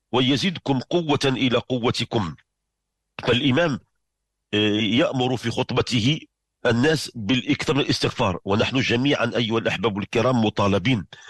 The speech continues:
بأن نواصل الاستغفار، ليس أن نصلي صلاة الاستسقاء ثم نقول: "قد أدينا المهمة". لا، ينبغي بعد أن نفرغ من الصلاة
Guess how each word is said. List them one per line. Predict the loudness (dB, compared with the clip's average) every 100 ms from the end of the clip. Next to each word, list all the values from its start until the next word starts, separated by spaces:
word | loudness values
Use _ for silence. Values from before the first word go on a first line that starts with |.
| -20 _ -8
بأن | -2 2 2 2
نواصل | 0 2 2 0 0
الاستغفار، | 0 2 0 0 -2 -2 -2 -2 -6 _ _ _
ليس | -2 0 0
أن | 0 0
نصلي | 0 0 0 0 0 0 -4 _ _ _
صلاة | -2 0 2 0
الاستسقاء | -2 -2 -2 -2 -4
ثم | -2 -2 0 2 2 0 -6 _
نقول: | -4 -2 0 0
"قد | -2 0
أدينا | 0 0 0 0
المهمة". | 0 -2 -2 -2 -4 -6
لا، | 0 0 2
ينبغي | -2 0 -2 -2
بعد | -2 -2 0
أن | 0 -2
نفرغ | -2 -2 -2 -2 -10 -14 -16 -8 -2
من | 0
الصلاة | 0 0 0 0